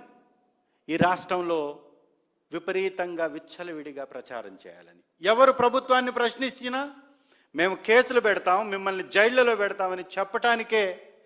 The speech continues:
భయపెట్టడానికే ఈ యొక్క కేసు. లేకపోతే హత్య అని స్ట్రోలింగ్ వేసినటువంటి ఛానల్స్ మీద పెట్టొద్దా కేసులు? తెలుగుదేశం అధికార ప్రతినిధుల మీద కేసులు కట్టొద్దా?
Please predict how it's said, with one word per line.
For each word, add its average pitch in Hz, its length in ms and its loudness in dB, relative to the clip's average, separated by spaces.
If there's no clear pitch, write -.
భయపెట్టడానికే 226 880 6
ఈ 196 80 -4
యొక్క 185 200 -4
కేసు. 180 280 -10
లేకపోతే 220 520 2
హత్య 254 420 4
అని 247 160 0
స్ట్రోలింగ్ 233 500 2
వేసినటువంటి 214 600 -4
ఛానల్స్ 202 440 0
మీద 196 200 -4
పెట్టొద్దా 196 360 -4
కేసులు? 220 460 -10
తెలుగుదేశం 254 600 6
అధికార 254 260 4
ప్రతినిధుల 247 520 0
మీద 240 160 8
కేసులు 214 360 2
కట్టొద్దా? 220 440 -2